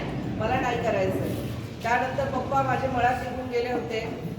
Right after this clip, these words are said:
मळ्यात निघून गेल्यानंतर संतोष भाऊ असतील, विष्णू पंतजी मेंढकुळे असतील, आनंदोली ग्रामस्थातील काही ज्येष्ठ, ज्येष्ठ नागरिक होते,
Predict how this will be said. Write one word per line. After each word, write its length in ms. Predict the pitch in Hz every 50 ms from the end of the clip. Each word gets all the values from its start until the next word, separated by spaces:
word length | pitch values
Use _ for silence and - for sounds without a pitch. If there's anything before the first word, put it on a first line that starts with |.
| - -
मळ्यात 320 | 202 214 226 240 233 240
निघून 240 | 254 254 254 254 254
गेल्यानंतर 680 | 254 254 254 254 254 247 247 247 247 262 262 262 262
संतोष 360 | 254 254 254 - - 240 247 247
भाऊ 200 | 240 240 247 240
असतील, 340 | 240 233 - 254 247 -
विष्णू 220 | 220 214 - 247 240
पंतजी 400 | 233 240 240 240 240 220 220 226
मेंढकुळे 420 | 233 226 220 220 - 240 240 240 240
असतील, 380 | 233 233 226 - - - -
आनंदोली 400 | 202 202 202 208 226 240 240 240
ग्रामस्थातील 720 | 226 226 233 220 214 220 220 226 233 233 240 240 233 226
काही 180 | 240 233 220 226
ज्येष्ठ, 320 | 220 214 190 - - -
ज्येष्ठ 320 | - 226 214 214 - 240 233
नागरिक 300 | 226 214 202 202 202 -
होते, 360 | 220 202 202 202 202 214 208